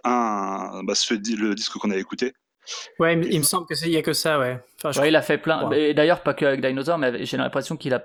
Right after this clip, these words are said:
Speaker 3: collaboré à plein de trucs qui sont,
Speaker 1: Ouais.
Speaker 3: qui ont pas fait forcément des albums, mais qui ont fait des singles qui apparaissent sur des compilations, mais que ça s'arrête là,
Speaker 1: C'est ça,
Speaker 3: quoi.
Speaker 1: ouais. Un peu des one-shots, ouais, juste des projets comme ça, euh. Et, euh, pareil, le, le groupe qu'il a fait avec, euh,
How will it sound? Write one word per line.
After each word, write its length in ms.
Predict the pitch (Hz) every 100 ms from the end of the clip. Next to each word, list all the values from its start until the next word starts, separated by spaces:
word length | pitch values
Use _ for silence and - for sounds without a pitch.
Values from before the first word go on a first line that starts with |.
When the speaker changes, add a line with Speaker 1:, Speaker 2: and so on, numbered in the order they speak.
| -
Speaker 3:
collaboré 400 | - 135 135 147
à 60 | 131
plein 140 | 135
de 60 | 135
trucs 220 | - 165
qui 160 | - 127
sont, 320 | - 131 120
Speaker 1:
Ouais. 100 | 135 127 - - -
Speaker 3:
qui 100 | -
ont 100 | 151
pas 100 | 175
fait 120 | 175
forcément 340 | 160 147 156 151
des 180 | 135
albums, 280 | 139 135 160
mais 80 | 139
qui 100 | -
ont 60 | 120
fait 100 | 127
des 80 |
singles 380 | 117 139 135 143
qui 100 | -
apparaissent 280 | 123 120 127
sur 100 | 131
des 100 | 120
compilations, 600 | 131 113 123 120 - 151
mais 140 | 127
que 540 | 113 120 113 110 110 113 -
ça 140 | -
s'arrête 300 | 110 123 117
là, 100 | 131
Speaker 1:
C'est 100 | 139
ça, 60 | 139
Speaker 3:
quoi. 60 | 110
Speaker 1:
ouais. 40 | - - _ -
Un 100 | 120
peu 80 | 123
des 80 |
one-shots, 460 | 113 110 104 127 113
ouais, 120 | 101
juste 200 | 104 120
des 80 | 117
projets 360 | - 113 104 107
comme 140 | 104
ça, 140 | -
euh. 300 | 117 113 101 90 - - - - - - - -
Et, 100 | 113
euh, 80 |
pareil, 220 | 104 123 120
le, 100 | 104 -
le 120 | 110
groupe 160 | 117
qu'il 120 | - 113
a 60 |
fait 140 | 104 123
avec, 260 | 104 -
euh, 220 | 104 98